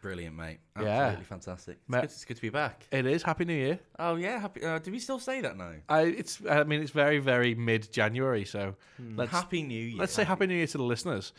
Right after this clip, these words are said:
Speaker 3: Happy New Year.
Speaker 1: Happy New Year, listeners.
Speaker 2: And, uh, Connor, Happy New Year. How are you?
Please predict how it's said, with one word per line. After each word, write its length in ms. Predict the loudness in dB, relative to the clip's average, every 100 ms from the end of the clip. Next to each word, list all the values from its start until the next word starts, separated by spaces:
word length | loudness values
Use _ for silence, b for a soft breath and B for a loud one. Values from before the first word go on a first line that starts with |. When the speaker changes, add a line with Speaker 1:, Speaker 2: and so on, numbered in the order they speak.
| B
Speaker 3:
Happy 220 | -12 -12
New 140 | -12 -10
Year. 80 |
Speaker 1:
Happy 160 | -10 -8
New 80 | -8
Year, 180 | -8 -8
listeners. 180 | -2 2
Speaker 2:
And, 320 | 4 2 -4 -10 -4
uh, 320 | 0 2 0 -4 _ -6
Connor, 260 | 0 0
Happy 220 | 0 -2 -2
New 80 | -2
Year. 140 | -2
How 140 | 0
are 120 | 0
you? 80 | 0